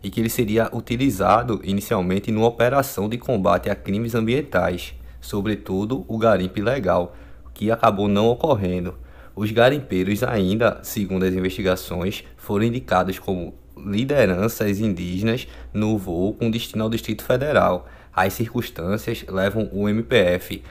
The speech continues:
a apontar possível crime de improbidade administrativa,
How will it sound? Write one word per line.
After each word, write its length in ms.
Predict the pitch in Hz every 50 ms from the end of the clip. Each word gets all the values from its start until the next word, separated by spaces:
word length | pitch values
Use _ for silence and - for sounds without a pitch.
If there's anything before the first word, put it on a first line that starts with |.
| - - -
a 180 | 92 92 95
apontar 500 | 107 - - 131 113 - - - 90 95
possível 440 | - - 98 - - 107 104 139 139
crime 520 | 139 - - 92 92 92 92 90 82 - -
de 320 | 87 92 90 82 - 101 117
improbidade 1120 | 131 131 - - 107 101 101 98 98 101 101 92 87 87 92 95 90 87 98 113 - - -
administrativa, 1040 | 95 92 95 95 92 95 95 - - 95 90 - - - 92 92 98 98 120 131